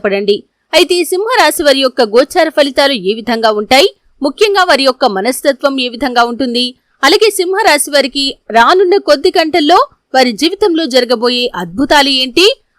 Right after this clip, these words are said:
అలాగే ఎటువంటి ప్రమాదం వారికి పొంచి ఉంది, ఏ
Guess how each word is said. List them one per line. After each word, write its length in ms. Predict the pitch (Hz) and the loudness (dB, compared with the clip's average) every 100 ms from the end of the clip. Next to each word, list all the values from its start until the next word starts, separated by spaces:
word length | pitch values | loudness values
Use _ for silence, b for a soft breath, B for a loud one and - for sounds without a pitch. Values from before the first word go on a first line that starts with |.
| - | 0
అలాగే 280 | 285 381 415 233 | 2 4 2 2
ఎటువంటి 360 | 285 403 427 427 254 | -2 -4 0 0 0
ప్రమాదం 420 | 208 220 240 233 | -2 -2 -4 -2
వారికి 220 | 202 190 208 208 | 0 -2 -6 -8
పొంచి 260 | 226 - 254 | -6 -6 -6
ఉంది, 200 | 240 247 - _ - | -6 -8 -10 _ -6
ఏ 120 | 247 | 0